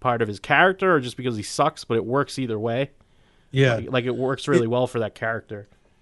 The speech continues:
Speaker 2: When I was thinking of it, it's like a family drama movie, but most of those suck,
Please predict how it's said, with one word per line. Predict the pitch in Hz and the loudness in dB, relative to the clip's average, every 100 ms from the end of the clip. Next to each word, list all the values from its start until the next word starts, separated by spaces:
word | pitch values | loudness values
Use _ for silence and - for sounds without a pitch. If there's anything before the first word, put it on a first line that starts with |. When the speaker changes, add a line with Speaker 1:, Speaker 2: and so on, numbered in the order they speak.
| _ - | _ 0
Speaker 2:
When | 170 | 2
I | 185 | 4
was | 202 - | 2 0
thinking | 202 170 | 0 2
of | 151 | 2
it, | 139 | 0
it's | 135 - | 0 0
like | 170 160 | 0 -2
a | |
family | - 156 160 160 151 | -4 0 0 2 -2
drama | 135 139 151 160 156 156 | -2 -2 -2 -2 -2 -4
movie, | 160 165 151 | -4 -2 -2
but | 123 113 | -4 2
most | 135 147 | 4 4
of | 156 | 2
those | 143 135 | 2 0
suck, | - 135 143 | 0 -2 -2